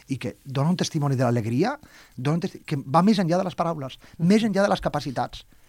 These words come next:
Speaker 1: Com aquelles, jo vaig parlar fa dues setmanes d'aquella persona que, que acompanyava i que ja estava al final de la seva vida i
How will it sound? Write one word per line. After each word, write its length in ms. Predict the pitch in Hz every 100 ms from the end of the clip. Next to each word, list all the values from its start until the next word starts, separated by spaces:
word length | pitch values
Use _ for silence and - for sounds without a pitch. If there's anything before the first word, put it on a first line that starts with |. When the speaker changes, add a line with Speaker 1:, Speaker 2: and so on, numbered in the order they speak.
| _ -
Speaker 1:
Com 160 | - 139
aquelles, 340 | 131 160 165 -
jo 300 | 156 139 139
vaig 140 | 156
parlar 180 | 139 135
fa 100 | 135
dues 200 | 135 139
setmanes 260 | 139 160 160
d'aquella 200 | 139 131
persona 280 | - 151 175
que, 80 | - - -
que 100 | -
acompanyava 600 | 107 131 127 147 170 220 - - - -
i 80 | 131
que 100 | 104
ja 80 | 110
estava 360 | - 117 135 -
al 200 | 123 104
final 240 | - 123
de 80 | 165
la 40 | 160
seva 200 | 160 139
vida 280 | 147 233 254 - _ _
i 120 | 151